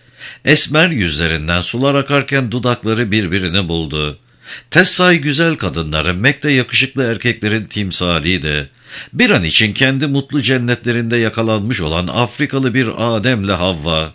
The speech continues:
Boris gözlerini çiftten zorlukla ayırarak aşıkların giysilerini bıraktıkları çakıllı yere baktı. Mac'in tüfeği kamuflaj ceketinin üzerine dikkatsizce konulmuştu. Sil Boris'ten birkaç adım ötedeydi.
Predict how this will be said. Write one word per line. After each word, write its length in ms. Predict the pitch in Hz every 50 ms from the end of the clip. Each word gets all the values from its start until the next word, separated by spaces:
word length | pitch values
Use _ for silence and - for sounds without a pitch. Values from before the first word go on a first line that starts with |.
| _ _ _ _ _ _ _ _ _ _ - - - - - - -
Boris 340 | - 143 170 196 214 - -
gözlerini 560 | - 170 175 170 143 160 170 165 156 160 160
çiftten 480 | - - 156 147 - _ - 151 151 151
zorlukla 520 | 135 120 139 135 120 113 143 131 - 95
ayırarak 500 | 85 87 85 78 78 80 80 87 95 95
aşıkların 680 | 98 113 123 127 123 - 139 - - 131 127 135 139 123
giysilerini 640 | 107 127 135 123 - 120 120 123 120 120 131 120
bıraktıkları 680 | 107 113 117 113 - - - 110 - - 101 98 98 107
çakıllı 460 | - - 123 - - 123 117 101 110
yere 320 | 127 107 85 85 92 95 82
baktı. 560 | 85 82 82 - - - 82 80 78 78 78 - - - - - - - - - -
Mac'in 400 | - 127 160 160 - 214 214 185
tüfeği 400 | - - 180 156 165 165 160 147
kamuflaj 640 | - 135 139 143 151 135 - 135 139 143 147 113 95
ceketinin 480 | 120 123 117 120 113 117 107 113 120
üzerine 520 | 110 90 76 76 85 80 78 82 95 92 82
dikkatsizce 720 | 113 113 - - 123 123 - - - 151 160 131 95 107 117
konulmuştu. 920 | 95 - 90 85 87 85 82 78 87 95 - - - 80 76 76 73 - - - - - - - -
Sil 160 | - 156 160
Boris'ten 560 | - 139 156 151 147 113 - 139 139 135 123 113
birkaç 360 | 135 127 - - 123 101 117
adım 220 | 117 107 117 110
ötedeydi. 720 | 98 90 - 95 82 85 85 85 80 71 80 80 82 78